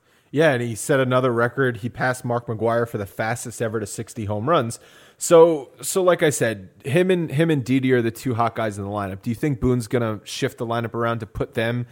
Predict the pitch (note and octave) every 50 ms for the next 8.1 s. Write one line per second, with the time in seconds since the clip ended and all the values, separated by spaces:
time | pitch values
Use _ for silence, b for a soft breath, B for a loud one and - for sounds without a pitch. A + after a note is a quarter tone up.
0 | b b b b b b - C3 B2 A#2+ - - C3 C3 B2+ B2+ B2+ - C3 C3+
1 | C3+ C3+ C3+ C#3 C3+ A#2+ A2 A2 G2+ A2+ A2 G#2+ A2 A2 G2 F#2 - A#2 A#2 A2
2 | A2+ A2+ A2 G#2+ - - A#2+ A2+ A2 G#2 G2+ G2+ - - C3 C#3+ D3+ D3+ C3+ A2+
3 | B2 C#3 D3+ D3 C#3+ F3 E3 D3 B2+ - - - G#3 A#3+ A#3 D3+ G#2+ A2+ G#2+ G2+
4 | - B B B B B B B C#3 C#3 C3+ B2 C#3+ D3+ D3+ D3+ - - C#3+ C3
5 | C3+ C3 B2+ A#2+ B2+ B2 A2+ B2+ A2+ A2+ B2+ A#2+ A#2+ A#2 A#2+ B2 B2 G#2 - -
6 | C3+ B2 A2+ G2+ G#2+ G2 C3+ D#3 G3 G3 C#3+ B2 A2+ A2+ A2+ A#2 A2 G2+ G2+ G2
7 | - - G3 G#3+ G3 C#3+ C3 A2+ A2+ A#2 A#2 A#2 - - - B2 A#2 A2+ A2 G#2
8 | G#2